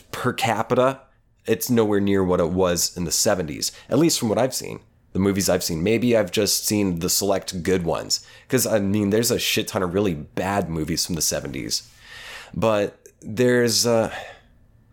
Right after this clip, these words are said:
you know, I don't, I don't know. I feel like there's not as many that great movies or shows. That's not to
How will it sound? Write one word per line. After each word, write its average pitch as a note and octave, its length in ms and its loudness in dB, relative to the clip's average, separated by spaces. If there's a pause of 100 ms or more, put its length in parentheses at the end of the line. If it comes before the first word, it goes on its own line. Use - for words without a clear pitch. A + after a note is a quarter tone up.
(540)
you A2 100 0
know, A2 200 2
I - 360 -8
don't, C3 300 -6
I A#2+ 140 -6
don't D3 240 -2
know. E3+ 180 2
I F2 60 -2
feel - 180 -2
like A2 160 2
there's G#2 240 0
not G2+ 400 2
as F#2+ 160 0
many G2 220 2
that F#2 400 -2
great F#2 400 -2 (480)
movies G2 400 2
or E2+ 40 -2
shows. F#2 380 2 (140)
That's F#2+ 200 -2
not F#2+ 220 0
to F#2 380 2